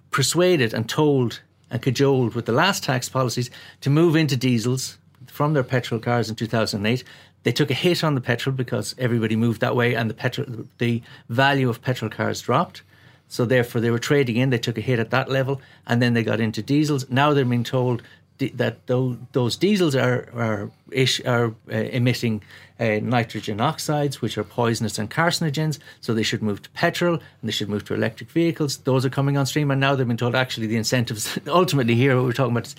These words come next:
we're removing those incentives as well, and you're gonna be taxed on usage, so you need to find an alternative way to get to work." And it, from the people who suffer the most in these instances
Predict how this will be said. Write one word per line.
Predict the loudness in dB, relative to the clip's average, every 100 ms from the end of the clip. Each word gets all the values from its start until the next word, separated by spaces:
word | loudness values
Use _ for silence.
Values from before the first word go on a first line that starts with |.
| -20 0
we're | 2
removing | 4 4 4
those | 0 -2
incentives | -2 -4 -4 -12
as | -6
well, | -6 -6 -12 -6
and | -2
you're | 0
gonna | 0
be | 0 -2
taxed | -2 -4 -4 -6
on | -2
usage, | 0 0 -4 -4
so | -2
you | -2
need | -2 -4
to |
find | -4 -2
an | -2
alternative | -4 -4 -4 -6 -4
way | -6
to | -4
get | -8
to | -6
work." | -4 -4 -8 -20 -20 -10
And | -2 -2 0
it, | -6
from | -2 -2 -2 -4 _ _ -20 -6
the | -2
people | 0 2
who | 0
suffer | 2 0 0
the |
most | 0 0 0
in | 0
these | 0 0
instances | -2 -4 -6